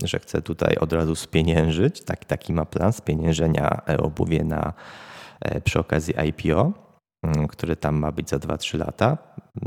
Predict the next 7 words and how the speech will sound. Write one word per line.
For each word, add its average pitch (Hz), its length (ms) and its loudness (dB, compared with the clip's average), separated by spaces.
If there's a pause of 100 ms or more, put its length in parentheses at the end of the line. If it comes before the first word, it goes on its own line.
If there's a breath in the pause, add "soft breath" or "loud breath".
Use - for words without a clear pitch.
(200)
e, 76 560 -2
potencjalnie. 80 760 0 (1000)
I 101 280 2
s-, - 320 -8
i 92 120 -2
też - 240 -2
powiedział, 80 680 0